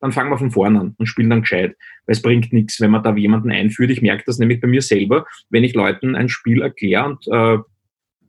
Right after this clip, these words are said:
und ein paar Probezüge mache, ich konzentriere mich überhaupt nicht auf mich und diese Probepartien verliere ich immer,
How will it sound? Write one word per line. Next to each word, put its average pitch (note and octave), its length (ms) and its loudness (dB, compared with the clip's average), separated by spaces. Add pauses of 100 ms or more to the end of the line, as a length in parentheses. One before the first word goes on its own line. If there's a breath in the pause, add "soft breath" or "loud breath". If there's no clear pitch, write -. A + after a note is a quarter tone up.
(140)
und B2 140 2
ein A#2 80 2
paar B2 120 -2
Probezüge A#2 520 0
mache, B2 220 0
ich A#2+ 80 -10
konzentriere C3 420 0
mich - 200 -8
überhaupt D3 520 -2
nicht D3 160 -2
auf D3+ 100 -4
mich C#3 300 0 (280 loud breath)
und B2+ 140 -6
diese C#3 160 0
Probepartien C3+ 640 2
verliere C3 360 2
ich B2 140 -10 (140)
immer, D3+ 520 0